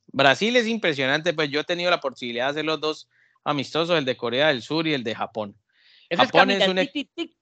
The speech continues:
Speaker 2: tic,
Speaker 1: ¿Ah?
Speaker 2: tic, tic, gol, sáquela.
Speaker 1: Sí, ¿Brasil?
Speaker 2: Sí.
Speaker 1: No, pues, el, la goleada de Corea del Sur, sí, Corea del Sur, qué equipo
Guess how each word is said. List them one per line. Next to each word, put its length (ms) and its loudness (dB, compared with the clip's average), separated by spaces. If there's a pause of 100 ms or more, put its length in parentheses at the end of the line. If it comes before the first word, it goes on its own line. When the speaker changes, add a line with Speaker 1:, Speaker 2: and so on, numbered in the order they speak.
Speaker 2:
tic, 160 -6 (160)
Speaker 1:
¿Ah? 200 2 (160)
Speaker 2:
tic, 120 -10
tic, 40 -20 (220)
gol, 220 2
sáquela. 420 -4 (720)
Speaker 1:
Sí, 160 -2 (260)
¿Brasil? 400 2 (800)
Speaker 2:
Sí. 340 -6 (540)
Speaker 1:
No, 220 4
pues, 160 2
el, 300 6
la 100 6
goleada 380 6
de 60 4
Corea 260 4
del 120 4
Sur, 180 0
sí, 220 -4
Corea 220 2
del 100 2
Sur, 180 -2
qué 120 -4
equipo 420 0